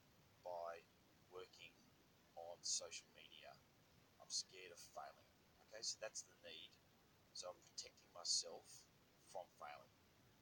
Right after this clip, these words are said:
Right? So it's protection, as an example. So I'm protecting myself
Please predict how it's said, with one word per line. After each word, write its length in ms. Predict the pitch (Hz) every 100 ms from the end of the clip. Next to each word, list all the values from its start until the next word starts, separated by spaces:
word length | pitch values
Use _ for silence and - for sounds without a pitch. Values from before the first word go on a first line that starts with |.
| - - - - -
Right? 160 | 104 - - -
So 80 | -
it's 160 | - -
protection, 480 | - - - - - - - - - - - - - - - - -
as 80 |
an 100 | - -
example. 320 | - 71 - - - - - - - - - - - - - - - -
So 160 | - 101 - 113
I'm 240 | 117 123 123 - - - -
protecting 480 | - - 139 - -
myself 560 | - 95 92 - 90 87